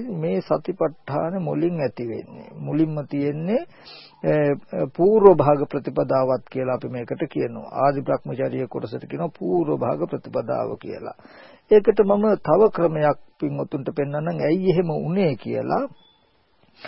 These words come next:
පින්වතුනි, මේ ඉපදීම ගන්න, <clears throat>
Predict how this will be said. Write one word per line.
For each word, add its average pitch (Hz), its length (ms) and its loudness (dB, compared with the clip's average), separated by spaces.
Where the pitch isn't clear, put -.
පින්වතුනි, 196 440 4
මේ 196 240 2
ඉපදීම 156 640 8
ගන්න, 127 400 -4
<clears throat> 196 360 -6